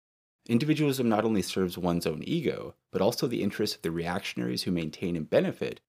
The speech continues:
from the exploitative and oppressive system. Three,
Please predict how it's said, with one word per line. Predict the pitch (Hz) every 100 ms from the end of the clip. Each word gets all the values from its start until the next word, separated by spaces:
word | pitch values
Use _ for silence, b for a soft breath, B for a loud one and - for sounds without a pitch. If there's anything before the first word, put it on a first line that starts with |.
| _
from | - 107
the | 85
exploitative | - - 95 120 139 135
and | 87
oppressive | - 117 - -
system. | - - - - - - _ _ _ _ _ _ _ _
Three, | - 165 151 76 -